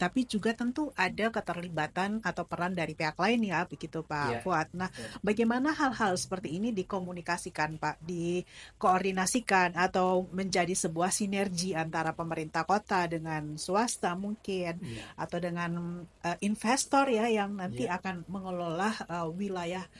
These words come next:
Speaker 1: di Kota Makassar ini selain pemerintah tentunya, Pak Fuad?
Speaker 2: Iya.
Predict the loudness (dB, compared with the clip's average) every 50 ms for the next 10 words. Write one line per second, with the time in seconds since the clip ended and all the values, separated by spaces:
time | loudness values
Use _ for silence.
0 | -20 -20 -14 -8 -8 -6 -6 -4 -4 -4 -2 -2 -4 -4 -4 -4 -2 -2 0 0
1 | -2 -2 -2 -4 -4 -2 -2 -2 0 0 0 0 -2 -2 -4 -4 -4 -4 -2 -2
2 | -2 -2 -2 -2 -2 -4 -2 -4 -6 -6 -4 -4 -2 -2 -4 -4 -6 -10 -12 -12
3 | -16 -20 -12 -8 -6 -6 -6 -8